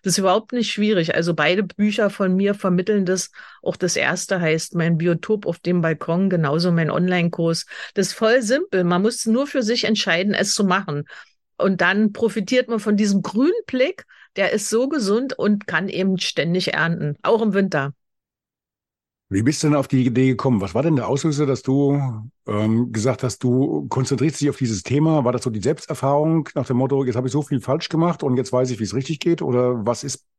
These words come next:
Speaker 2: da der Auslöser gewesen?
Speaker 1: Ähm, ich stamme aus einem Haushalt, wo immer gegärtnert wurde, bin
Speaker 2: Mhm.
Speaker 1: im Eigenheim mit, äh, großem Garten aufgewachsen. War vollkommen normal in der Kindheit.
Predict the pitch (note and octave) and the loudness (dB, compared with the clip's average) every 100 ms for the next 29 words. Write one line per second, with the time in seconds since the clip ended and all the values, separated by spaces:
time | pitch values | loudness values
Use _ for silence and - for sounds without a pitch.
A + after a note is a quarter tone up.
0 | _ A2 G#2 G#2 G2 F#2+ G2 E2+ D2+ C#2+ | _ -2 0 0 0 0 -2 -2 -4 -6
1 | C#2+ D2 _ _ _ - G3+ F#3+ F#3 E3+ | -4 -6 _ _ _ 0 2 4 2 2
2 | E3 D#3 _ - G#3 - - F#3+ F#3+ C4 | 0 -4 _ -6 -4 -2 -4 0 0 0
3 | C#4+ - F#3 G#3 - G#3 G3+ F3+ A#3+ C#4+ | -2 0 0 0 0 0 2 2 0 0
4 | D#4 C#4+ D4 - - A3+ A#3+ A#3 A3 A#3+ | 0 2 0 -2 -4 0 2 0 0 0
5 | A#3 A3 G#3 F3 G3+ C#4+ C4+ G#3 G#3 B3 | 2 0 0 0 0 -4 -6 -2 0 2
6 | C4+ D4 A#3 _ F#3+ F#3+ F#3+ F3+ C3+ F#3 | 0 -4 -8 _ -2 0 2 0 0 -2
7 | - - F#3+ G#3+ G3+ F#3 F#3+ F#3+ F#3 F3+ | -4 -2 0 2 2 2 2 2 2 2
8 | F3 - - F3+ E3+ E3 - F3+ G3 G3+ | -2 -8 -6 -2 0 0 -2 -2 0 0
9 | E3 E3 F#3 - G#3+ - A3 G#3+ C4 - | 0 -2 -2 -2 -2 -4 -6 -4 -4 -6
10 | - D#4+ F4 _ - - _ - E3+ - | -6 -8 -12 _ -20 -20 _ -4 -4 0
11 | G#3 G3+ C#4+ G#3+ F3+ E3 G#3 A3+ A#3 G#3+ | -2 0 0 2 2 2 2 2 0 0
12 | C4+ C4+ C4 C4+ | -2 0 0 -2